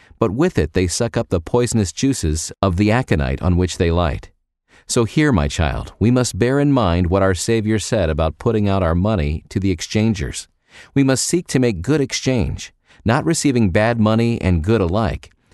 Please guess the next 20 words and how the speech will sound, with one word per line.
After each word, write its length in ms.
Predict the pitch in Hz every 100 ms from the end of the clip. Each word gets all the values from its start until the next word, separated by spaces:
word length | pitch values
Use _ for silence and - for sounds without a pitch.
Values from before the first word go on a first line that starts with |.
| -
and 200 | 143 131
learning 260 | 139 180 175
to 80 |
distinguish 720 | 113 98 - 170 135 71 69 -
that 240 | 107 101
which 220 | 113 -
is 100 | 92
valuable 580 | 85 107 123 92 73 73
from 300 | 82 101 95
what 160 | 95 101
is 160 | 90
worthless, 560 | 92 113 - 60 - - _ _ - -
since 240 | - 113
scarcely 760 | - 123 143 139 - 67 64 -
anyone 460 | 120 151 151 92 85
is 160 | 80
free 320 | - 123 95 78
from 260 | - 92
some 220 | - 101
imperfection, 720 | 98 92 92 107 107 - 85